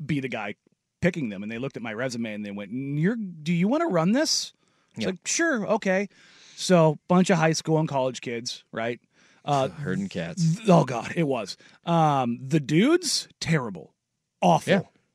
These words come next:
Speaker 1: awful.
Speaker 2: Of course.
Speaker 1: The, the, the women, the little college girls,
Speaker 2: Yeah.
Speaker 1: fine. They, every now and then they didn't know some stuff, like, like, what, like,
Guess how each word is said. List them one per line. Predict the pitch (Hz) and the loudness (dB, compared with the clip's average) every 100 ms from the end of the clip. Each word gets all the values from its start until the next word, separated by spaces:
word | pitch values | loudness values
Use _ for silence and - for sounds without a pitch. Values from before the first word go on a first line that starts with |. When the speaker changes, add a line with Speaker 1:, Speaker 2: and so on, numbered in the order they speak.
| _ | _
Speaker 1:
awful. | - 185 175 - - 135 95 _ - | 6 10 10 8 0 0 0 _ -14
Speaker 2:
Of | 110 | -8
course. | - 165 - - _ | -2 -2 -2 -16 _
Speaker 1:
The, | 170 180 | 4 4
the, | 185 170 165 160 | 6 6 8 8
the | 160 | 6
women, | 175 226 294 349 | 8 8 6 4
the | 220 160 | 2 0
little | 165 165 180 180 | 0 4 4 4
college | - 185 220 | 4 4 6
girls, | 202 269 302 - - _ | 6 6 6 2 -4 _
Speaker 2:
Yeah. | - 180 _ - | -20 -20 _ 2
Speaker 1:
fine. | 208 165 123 - | 4 4 -2 -6
They, | 202 | 0
every | 247 269 | 4 6
now | 302 294 | 8 8
and | |
then | 277 | 8
they | 269 | 8
didn't | 254 233 196 | 8 8 6
know | 202 | 6
some | 226 262 | 2 0
stuff, | 233 262 247 | 2 4 4
like, | 226 185 | 4 0
like, | 170 175 | 2 -2
what, | 143 160 185 - | 2 0 0 -4
like, | 160 | -2